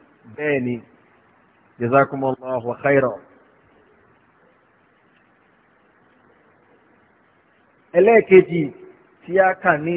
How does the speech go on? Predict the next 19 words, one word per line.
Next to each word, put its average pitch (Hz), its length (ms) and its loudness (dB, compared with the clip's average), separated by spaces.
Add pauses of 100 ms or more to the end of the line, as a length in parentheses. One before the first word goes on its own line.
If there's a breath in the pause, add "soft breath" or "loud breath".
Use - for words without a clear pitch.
èní, 147 240 -4 (3500)
ká 151 100 0
máa 151 200 -8
kà 143 180 -4
tẹ̀ 156 160 0 (300)
lẹ́yìn. 151 380 -8 (1120)
Àwa 135 180 2
tí 160 140 -8
a 147 80 2
bá 151 160 2
mú 151 160 -8
tírà 156 300 0
wá, 123 200 2 (1080)
tá 170 80 0
a 165 60 2
bá 147 180 -6
sì 170 80 -6
mú 139 160 -4
tírà 156 280 2